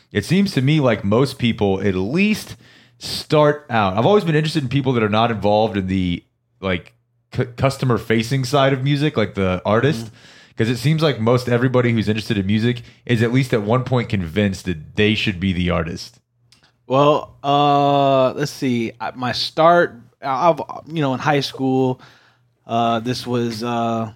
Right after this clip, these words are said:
Speaker 2: the Napster era.
Speaker 1: Oh, yeah.
Speaker 2: Uh, and so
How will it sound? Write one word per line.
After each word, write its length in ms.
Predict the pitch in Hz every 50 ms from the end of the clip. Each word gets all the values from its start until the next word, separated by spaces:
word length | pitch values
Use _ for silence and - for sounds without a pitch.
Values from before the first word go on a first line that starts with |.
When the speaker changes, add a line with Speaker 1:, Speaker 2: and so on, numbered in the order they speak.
| _ _ _
Speaker 2:
the 100 | - 127
Napster 600 | 127 131 131 127 123 113 - - - 147 139 123
era. 540 | 131 147 147 147 151 151 147 147 147 147 131
Speaker 1:
Oh, 200 | 120 104 101 101
yeah. 220 | 98 92 87 - -
Speaker 2:
Uh, 480 | - 131 135 135 131 127 123 123 - 71
and 180 | 123 127 120
so 400 | - - 151 139 135 139 135 127